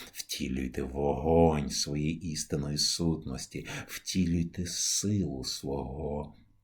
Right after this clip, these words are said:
жіночого воїна. А якщо ви є чоловіком, як і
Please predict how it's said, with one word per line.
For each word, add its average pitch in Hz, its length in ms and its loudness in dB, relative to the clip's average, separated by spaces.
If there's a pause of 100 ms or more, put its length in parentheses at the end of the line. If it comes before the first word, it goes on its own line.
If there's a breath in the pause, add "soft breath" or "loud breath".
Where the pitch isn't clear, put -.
жіночого 71 920 -6
воїна. 62 840 -6 (600)
А - 100 -4
якщо - 400 -4
ви 80 200 0
є 69 200 -6
чоловіком, 65 840 -8
як 60 340 -12
і 64 240 -10